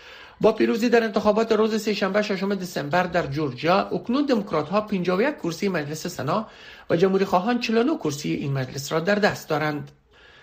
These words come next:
گرچه دموکرات‌ها در دور نخست انتخابات میان دوره‌ای پنجاه کرسی، یعنی با رأی معاون رئیس جمهور،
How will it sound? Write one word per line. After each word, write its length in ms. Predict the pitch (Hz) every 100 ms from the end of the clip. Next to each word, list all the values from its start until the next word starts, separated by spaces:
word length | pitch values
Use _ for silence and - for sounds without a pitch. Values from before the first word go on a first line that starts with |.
| - -
گرچه 240 | 151 147 180
دموکرات‌ها 580 | 170 165 170 160 180 180
در 140 | 175
دور 280 | 160 175 170
نخست 340 | 160 185 175
انتخابات 480 | 180 156 156 165 170
میان 220 | 175 160
دوره‌ای 500 | 151 143 135 202 208 - - -
پنجاه 380 | 208 202 294 302
کرسی، 320 | 156 139 143
یعنی 340 | - 185 196
با 180 | 170 160
رأی 260 | 160 180 185
معاون 300 | 160 185 294
رئیس 280 | 226 156 -
جمهور، 500 | 139 131 151 196